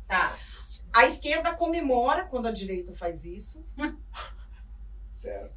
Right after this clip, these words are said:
Speaker 3: E eles têm uma coisa mais de querer tirar o seu emprego do que fazer ameaça.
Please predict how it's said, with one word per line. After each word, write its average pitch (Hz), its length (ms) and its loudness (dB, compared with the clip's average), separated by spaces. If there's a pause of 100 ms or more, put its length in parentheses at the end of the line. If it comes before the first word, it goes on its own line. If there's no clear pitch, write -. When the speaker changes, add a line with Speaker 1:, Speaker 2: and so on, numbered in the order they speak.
(360)
Speaker 3:
E 226 600 0
eles 254 320 8
têm 294 220 0
uma 269 240 0
coisa 269 380 2
mais 254 200 2
de 277 100 -4
querer 269 260 2
tirar 262 420 2
o - 20 -4
seu 277 280 -4
emprego 233 600 2
do - 180 -8
que 247 360 2
fazer 247 300 2
ameaça. - 640 -2